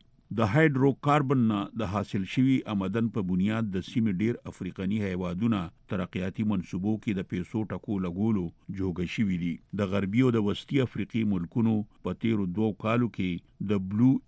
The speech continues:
اکانومي د ودې د مقصد د ملګرتیا او تحفظ کولو په لوري د خپلو مضبوطو ارادو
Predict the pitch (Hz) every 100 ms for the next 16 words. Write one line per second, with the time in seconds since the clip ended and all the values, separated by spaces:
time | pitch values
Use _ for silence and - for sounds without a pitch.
0 | 98 - 123 135 120 110 98 95 113 117
1 | 104 92 90 - 123 110 101 92 90 87
2 | 85 - 113 113 - 92 90 - 113 -
3 | 98 90 80 87 113 120 95 87 _ 87
4 | 87 - 101 98 90 87 90 117 120 110
5 | 92 87 87